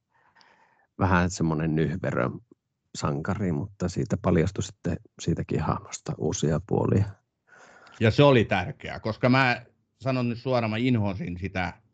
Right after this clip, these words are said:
Speaker 2: Jamie Bamberin näyttelemää
Speaker 1: Niin.
Speaker 2: Apolloa. Elikkä toi, se oli aivan liian semmonen,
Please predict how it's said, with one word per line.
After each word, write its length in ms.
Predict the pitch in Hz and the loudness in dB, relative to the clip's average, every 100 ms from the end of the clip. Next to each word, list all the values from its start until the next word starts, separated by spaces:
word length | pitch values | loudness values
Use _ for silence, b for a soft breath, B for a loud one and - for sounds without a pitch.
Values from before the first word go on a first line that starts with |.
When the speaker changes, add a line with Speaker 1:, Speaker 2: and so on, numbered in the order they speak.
| - 127 | -6 0
Speaker 2:
Jamie 300 | 113 104 95 90 87 | 2 2 -2 -8 -6
Bamberin 540 | 101 95 92 90 76 _ - | -4 -4 -6 -8 -12 _ -12
näyttelemää 520 | 92 87 98 87 98 | -10 -10 -6 4 4
Speaker 1:
Niin. 120 | 92 78 _ _ _ _ _ _ - | 4 0 _ _ _ _ _ _ -8
Speaker 2:
Apolloa. 540 | 104 101 87 82 80 - b b b b | -6 -4 -6 -8 -10 -14 b b b b
Elikkä 360 | 107 113 113 117 | 0 0 0 0
toi, 380 | 120 113 113 - _ | 2 4 2 -2 _
se 140 | - 131 | -2 2
oli 200 | 127 - | 4 2
aivan 640 | 135 160 151 123 117 107 | 4 4 6 4 2 2
liian 440 | 107 110 104 98 92 | 2 2 2 0 -2
semmonen, 420 | 98 98 98 | -4 -2 -2